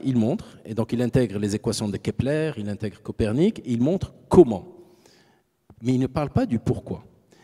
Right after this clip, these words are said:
Mais ce qui est très intéressant, il faut vraiment le comprendre, il n'était pas athée. Newton n'était pas athée. Il, il croyait réellement en Dieu. Simplement, il avait fait la différence.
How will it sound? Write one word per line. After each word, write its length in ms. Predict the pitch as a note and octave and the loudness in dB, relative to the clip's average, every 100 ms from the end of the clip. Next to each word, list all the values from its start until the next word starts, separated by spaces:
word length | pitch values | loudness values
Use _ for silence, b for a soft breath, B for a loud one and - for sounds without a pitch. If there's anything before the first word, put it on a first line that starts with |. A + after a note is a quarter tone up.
| b | b
Mais 80 | G#2+ | -6
ce 80 | - | -4
qui 160 | C#3+ | -2
est 60 | G#3+ | -2
très 260 | - B3+ A#3 | 0 0 2
intéressant, 600 | A3 E3+ B2 - G#2 E2+ | 2 0 -2 -4 -8 -8
il 100 | G#2 | -8
faut 140 | - | -4
vraiment 360 | G2+ G#2+ G3 G3+ | -4 0 0 2
le 100 | A#2+ | 0
comprendre, 540 | - F#2+ - - - - | 0 -4 -6 -14 -18 -6
il 140 | C#3 D3+ | 0 2
n'était 280 | E3+ D3 D3+ | 2 0 -4
pas 260 | - G3+ - | -2 -4 -4
athée. 560 | C3 C3 - D#3+ A#2+ E2+ - - _ _ _ _ _ _ _ | -6 -6 -2 0 0 -4 -16 -20 _ _ _ _ _ _ _
Newton 420 | G#2+ C3 B2+ G#3 D#3 | -2 -2 0 0 0
n'était 260 | C3+ C#3 | -2 -8
pas 220 | C3+ G3 - | -12 -12 -10
athée. 380 | - A#2+ A#2 G2 - _ _ _ _ _ _ - | -10 -8 -8 -8 -12 _ _ _ _ _ _ -10
Il, 200 | A2+ A2+ - | -6 -6 -8
il 160 | - A#2 | -12 -12
croyait 420 | - - F#3 A3 | -6 -2 0 0
réellement 460 | C3+ F3 D3+ F3 - | 0 -2 -2 -6 -6
en 80 | G#2+ | -6
Dieu. 240 | G2 F#2+ - _ b b b | -4 -6 -10 _ b b b
Simplement, 420 | - D3+ G3 B3+ | 0 2 4 4
il 140 | E3 D3 | 2 2
avait 160 | C#3+ | 2
fait 280 | D3 - C4+ | 0 0 0
la 120 | D#3+ | 0
différence. 640 | A#2 A2 A2 F#2 F2+ - | -4 -4 -4 -6 -8 -12